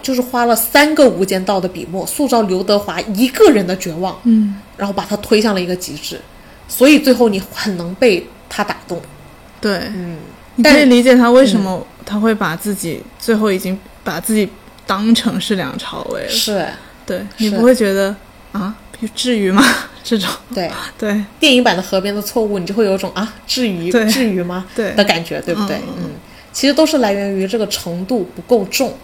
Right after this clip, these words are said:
Speaker 2: 嗯。
Speaker 1: 嗯。其实如果顺着余华老师的故事，我们一旦认清了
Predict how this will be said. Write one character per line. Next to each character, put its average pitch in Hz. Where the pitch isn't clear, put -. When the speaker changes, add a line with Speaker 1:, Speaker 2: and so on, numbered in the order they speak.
Speaker 2:
嗯。 202
Speaker 1:
嗯。 170
其 330
实 370
如 370
果 285
顺 302
着 277
余 208
华 220
老 214
师 -
的 196
故 214
事， -
我 208
们 220
一 220
旦 285
认 285
清 220
了 202